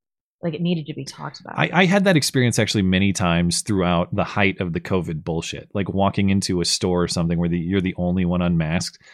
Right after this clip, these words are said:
Speaker 2: And you're
Speaker 1: Yeah.
Speaker 2: like, "I, I know you motherfuckers know that this is bullshit. And you're
Speaker 1: Yeah,
Speaker 2: looking at
Speaker 1: yeah,
Speaker 2: me
Speaker 1: I know.
Speaker 2: like I'm the crazy one. You know." There was th-, a lot of those experiences were weird. Just those,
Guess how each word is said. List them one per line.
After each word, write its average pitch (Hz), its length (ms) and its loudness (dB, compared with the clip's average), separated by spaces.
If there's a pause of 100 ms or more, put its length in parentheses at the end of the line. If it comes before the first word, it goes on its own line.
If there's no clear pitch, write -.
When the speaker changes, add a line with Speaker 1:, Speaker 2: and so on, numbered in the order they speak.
(440)
Speaker 2:
And 92 80 -2
you're 92 120 -2
Speaker 1:
Yeah. 85 80 -4
Speaker 2:
like, 87 180 -10
"I, 170 160 4 (180)
I 170 200 -2
know 104 520 -2
you 73 140 -6
motherfuckers - 640 -10
know 82 300 -4
that 80 100 -14
this 87 160 -8
is - 100 -14
bullshit. - 600 -10
And 87 120 -4
you're 98 160 -4
Speaker 1:
Yeah, 104 60 2
Speaker 2:
looking 143 300 2
at 131 100 4
Speaker 1:
yeah, 254 100 -6
Speaker 2:
me 139 460 2
Speaker 1:
I - 120 -6
know. 254 40 -6
Speaker 2:
like 117 260 2
I'm 156 360 2
the 135 80 2
crazy 98 400 -2
one. 95 240 -2
You 156 500 6
know." 123 640 4 (240)
There 120 120 2
was 120 120 0
th-, 120 260 -6
a 110 60 0
lot 123 240 2
of 123 80 2
those 113 240 4
experiences 95 580 0
were 87 120 -4
weird. 90 260 2
Just 95 240 -2
those, 92 240 -2